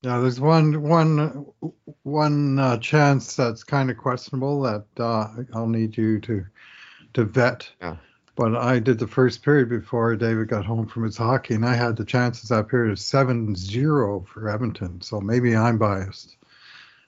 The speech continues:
Speaker 1: Uh, but, uh, I thought Edmonton really had the better of the first period. Vancouver had some chances, but their shots weren't on the net, you know?
Speaker 2: They weren't
Speaker 1: And that's
Speaker 2: all
Speaker 1: how
Speaker 2: night, Bruce. All night,
Speaker 1: and
Speaker 2: eh?
Speaker 1: that's how we, that's how we, uh,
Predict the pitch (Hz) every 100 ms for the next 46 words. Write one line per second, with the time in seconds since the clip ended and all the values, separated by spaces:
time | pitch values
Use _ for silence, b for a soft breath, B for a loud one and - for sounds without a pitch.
0 | _ 110 98 92 95 92 110 107 - 110
1 | 98 110 110 117 107 107 107 101 101 107
2 | 98 104 107 98 107 107 110 92 110 107
3 | 104 98 98 107 101 131 117 127 131 175
4 | 175 165 160 147 120 - 143 151 131 110
5 | - 110 117 95 - 117 117 - 123 117
6 | 113 110 107 110 120 - - 104 113 143
7 | B B B B 104 110 113 120 113 110
8 | 113 113 113 - 85 82 - - - 101
9 | 98 92 117 131 127 131 123 123 110 117
10 | 110 - 120 113 113 113 110 110 101